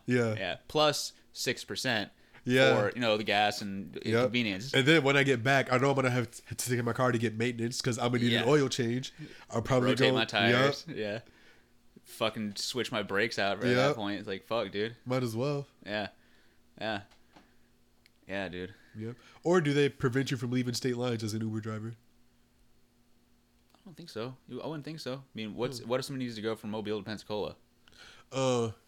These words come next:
Speaker 1: true, true, true.
Speaker 2: Right?
Speaker 1: Okay. That's not that extreme.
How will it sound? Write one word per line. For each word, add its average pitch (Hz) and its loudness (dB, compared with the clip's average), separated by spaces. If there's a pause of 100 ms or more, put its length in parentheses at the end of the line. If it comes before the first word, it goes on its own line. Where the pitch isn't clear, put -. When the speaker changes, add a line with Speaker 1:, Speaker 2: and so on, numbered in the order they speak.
Speaker 1:
true, 113 -4
true, 113 -4
true. 110 -8 (2000)
Speaker 2:
Right? 92 -2
Speaker 1:
Okay. 113 -2 (880)
That's 120 -2
not 117 0
that 113 0
extreme. 110 -4